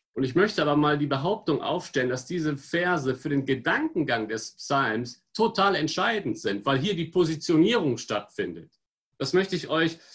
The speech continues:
einfach nochmal aufzeigen. Ich will hier nicht auf jedes Detail eingehen. Äh, ihr werdet bei Kleon über die Rachepsalmen sprechen. Und aufgrund gerade dieser Verse wird Psalm hundertneununddreißig bei einigen Psalmforschern auch als ein Rachepsalm klassifiziert.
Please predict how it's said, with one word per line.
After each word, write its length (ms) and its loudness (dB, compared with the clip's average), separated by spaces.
einfach 280 4
nochmal 260 8
aufzeigen. 540 2
Ich 80 -4
will 100 8
hier 120 6
nicht 180 2
auf 160 -4
jedes 280 4
Detail 500 2
eingehen. 580 2
Äh, 160 -4
ihr 180 -2
werdet 260 -2
bei 100 0
Kleon 460 0
über 160 -4
die 120 2
Rachepsalmen 760 -4
sprechen. 580 -6
Und 80 2
aufgrund 420 2
gerade 300 0
dieser 260 2
Verse 400 2
wird 220 -2
Psalm 480 4
hundertneununddreißig 1000 2
bei 100 0
einigen 320 4
Psalmforschern 840 0
auch 160 -4
als 160 -2
ein 160 0
Rachepsalm 840 -2
klassifiziert. 960 -6